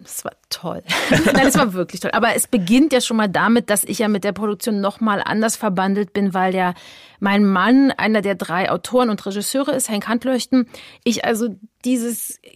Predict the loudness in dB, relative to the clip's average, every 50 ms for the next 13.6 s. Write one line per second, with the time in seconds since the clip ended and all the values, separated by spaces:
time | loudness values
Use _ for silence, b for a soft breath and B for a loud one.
0 | -20 -16 -12 -6 0 2 2 4 6 6 6 6 4 4 0 -6 -2 -2 0 0
1 | 0 -2 0 0 0 -2 -2 -4 -4 -4 -4 -4 -2 -2 -2 -2 -2 -6 -10 _
2 | -10 -2 0 0 0 -2 -4 -8 -8 -8 -2 0 2 2 4 2 2 0 -2 -6
3 | -10 -6 -2 0 2 2 2 2 0 -4 -4 -6 -4 0 2 4 4 6 6 4
4 | 2 2 2 2 0 0 0 -2 -4 -4 -8 -10 -6 -4 -2 -2 -2 -2 -2 -2
5 | 0 0 0 0 -2 -2 -2 -2 -2 -2 -2 0 0 2 2 2 2 0 -2 -2
6 | -2 -4 -4 -8 -10 -10 _ _ 0 2 2 2 2 0 0 0 0 -2 -2 -4
7 | -4 -4 -6 -8 -8 -2 0 0 0 0 -4 _ -4 0 0 0 0 0 0 0
8 | -2 -2 -2 -6 -2 -2 -2 -2 -2 -4 -4 -4 -6 -6 -2 0 0 0 0 -2
9 | B B B B B B B B B -6 -2 0 2 0 0 0 0 -2 -2 0
10 | 0 0 0 0 0 0 0 2 2 2 0 0 -2 -4 -4 -4 -6 -6 -6 -6
11 | -6 -6 -6 -6 -8 -6 -2 0 2 2 2 0 0 -4 -6 -6 -4 -4 -2 0
12 | 2 2 2 2 2 0 0 -2 B B B B B B B B -4 -2 0 0
13 | 0 2 2 2 2 2 2 0 0 -2 -2 -2